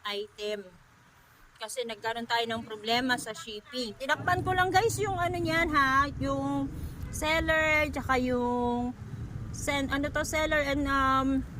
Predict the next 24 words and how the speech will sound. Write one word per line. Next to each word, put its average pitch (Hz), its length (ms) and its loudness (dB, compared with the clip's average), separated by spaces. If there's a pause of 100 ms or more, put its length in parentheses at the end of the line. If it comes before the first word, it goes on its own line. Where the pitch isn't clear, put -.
(120)
buyer. 269 640 0 (320)
Kasi 269 320 -2
syempre, 294 400 -4
pri-, 269 240 -2
privacy 254 480 0
policy 240 560 0
yan, 240 320 0
baka 208 240 -4
mabengbang 196 560 -4
tayo. 196 640 -2 (480)
<laughs> 233 680 -4
Mabuti 269 360 2
na 285 160 4
yung 269 160 4
nag-iingat. 247 1800 2 (280)
So, 277 160 -4
ayan, 311 400 0
guys, 302 320 -2
ha, 294 80 0
may 269 160 0
natutunan 233 560 -4
ulit 220 240 -2
kayo. 208 320 -2
Kapag 294 640 6